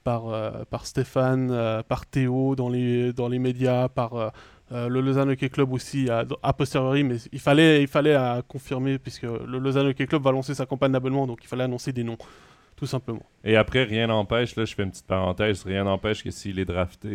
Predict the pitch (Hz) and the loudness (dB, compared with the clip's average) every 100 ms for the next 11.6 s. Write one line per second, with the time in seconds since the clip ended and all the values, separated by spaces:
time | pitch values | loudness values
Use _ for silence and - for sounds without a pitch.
0 | 101 87 82 85 92 92 98 98 92 82 | -2 -2 -2 -4 -4 -6 -2 0 -2 -6
1 | 80 82 85 85 104 117 107 95 - - | -20 -20 -18 -6 0 2 0 -4 -14 -8
2 | 101 95 92 98 95 98 92 98 92 85 | -2 0 0 -2 -4 0 0 0 0 0
3 | 87 90 90 87 95 101 87 - 92 95 | 2 2 0 0 0 0 -4 -2 0 2
4 | 90 85 90 98 104 - - - _ - | 0 0 0 0 -4 -10 -20 -20 _ -6
5 | 87 95 92 101 104 92 95 98 98 92 | -4 -2 -2 0 0 0 0 2 2 0
6 | 92 87 90 85 110 110 92 107 104 92 | -2 -2 -4 -2 0 0 0 0 0 0
7 | 82 - 92 92 98 - 95 92 85 87 | -2 -2 0 0 -2 -2 0 0 0 0
8 | 92 104 104 87 82 - - _ - 82 | 2 4 4 4 2 -4 -20 _ -14 -8
9 | 80 78 78 78 80 82 85 82 76 82 | -6 -6 -8 -8 -8 -8 -8 -8 -10 -8
10 | 85 82 87 95 90 82 - - 92 87 | -8 -6 -4 -2 -2 -4 -10 -10 -6 -6
11 | 80 82 76 80 78 | -4 -6 -6 -8 -10